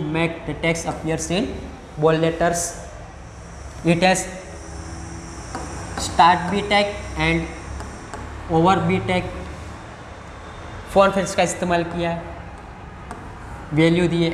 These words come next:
एरियल ब्लैक, टेक्स्ट दिया है welcome to the world of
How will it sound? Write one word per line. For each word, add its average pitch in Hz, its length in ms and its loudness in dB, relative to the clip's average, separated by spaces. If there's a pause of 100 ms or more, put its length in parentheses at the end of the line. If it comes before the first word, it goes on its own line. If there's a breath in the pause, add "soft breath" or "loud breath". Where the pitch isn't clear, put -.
एरियल 156 220 4
ब्लैक, 156 340 0 (580)
टेक्स्ट 170 360 6
दिया 160 160 2
है 139 120 2
welcome 156 520 0
to 147 100 0
the 139 80 2
world 147 260 2
of 156 120 2